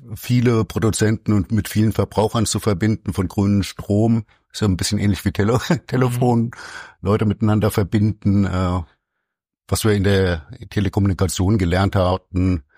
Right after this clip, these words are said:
Speaker 1: ist halt hochskalierbare, super automatisierte Software zu
Speaker 2: Mhm.
Speaker 1: schreiben, weil das ist eigentlich das,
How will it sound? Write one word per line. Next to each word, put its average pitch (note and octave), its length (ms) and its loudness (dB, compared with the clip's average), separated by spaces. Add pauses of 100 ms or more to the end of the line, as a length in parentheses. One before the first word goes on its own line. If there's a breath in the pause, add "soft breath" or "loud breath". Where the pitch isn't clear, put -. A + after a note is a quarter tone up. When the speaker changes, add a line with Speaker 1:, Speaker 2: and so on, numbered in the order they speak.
(340 loud breath)
Speaker 1:
ist E2 140 -2
halt E2 160 -2
hochskalierbare, F2 1080 2
super F2+ 280 -2
automatisierte E2 920 0
Software D#2+ 540 -2 (240)
zu B2 120 -2
Speaker 2:
Mhm. F2 40 2
Speaker 1:
schreiben, E2 540 0
weil D2+ 240 0 (800 loud breath)
das F2+ 240 0
ist G2+ 160 0
eigentlich F2 320 2
das, - 280 -2